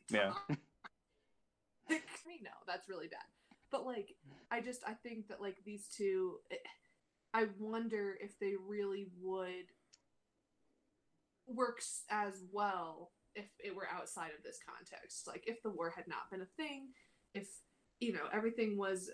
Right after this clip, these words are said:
Speaker 2: as normal as it could be, if they would still, you know, be, 'cause I, I do think that there are ships, like, there are characters that I feel like, you know, in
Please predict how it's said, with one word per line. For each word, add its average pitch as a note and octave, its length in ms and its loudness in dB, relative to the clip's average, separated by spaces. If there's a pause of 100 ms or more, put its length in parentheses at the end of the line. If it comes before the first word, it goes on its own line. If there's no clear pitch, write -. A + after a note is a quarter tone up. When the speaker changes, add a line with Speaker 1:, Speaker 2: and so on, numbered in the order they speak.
Speaker 2:
as F#3+ 220 0
normal A3+ 680 4 (180)
as G3 200 0
it - 100 -8
could F#3 220 -6
be, B3 340 0
if G3+ 240 -4
they G3 140 6
would F#3+ 260 6
still, F3 600 -2 (600)
you G3 140 0
know, E3 300 -4
be, G3+ 100 0
'cause C#4 220 4
I, D#4 220 8
I D4+ 100 8
do D#4+ 160 4
think E4+ 160 4
that A#3+ 100 -2
there C4 140 0
are G3+ 180 2
ships, - 320 -4
like, E3+ 120 -4
there G#3 140 2
are A#3 140 4
characters F3 640 -6
that F3+ 100 -8
I F3 160 -4
feel F#3+ 140 -2
like, E3+ 240 -6
you F#3+ 100 -12
know, E3+ 240 -8
in A3 140 0